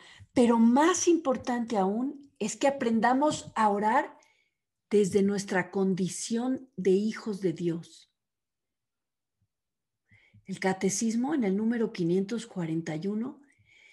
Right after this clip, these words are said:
dice que Jesús aprendió a orar conforme a su corazón de hombre, aprendió a orar de su madre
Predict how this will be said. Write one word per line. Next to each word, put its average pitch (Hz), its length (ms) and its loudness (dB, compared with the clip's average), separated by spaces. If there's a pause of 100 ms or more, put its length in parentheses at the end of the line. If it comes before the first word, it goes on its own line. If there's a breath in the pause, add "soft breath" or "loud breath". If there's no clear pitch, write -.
(140 soft breath)
dice 277 360 2
que 269 140 -2
Jesús 254 840 -4 (920)
aprendió 233 580 2
a 302 80 6
orar 254 400 2
conforme 220 560 -2
a 196 40 -4
su - 200 -10
corazón 220 800 -2
de 196 180 6
hombre, 196 580 -2 (640 loud breath)
aprendió 233 540 2
a 285 40 6
orar 269 320 4
de 269 120 0
su 220 200 -4
madre 208 680 -2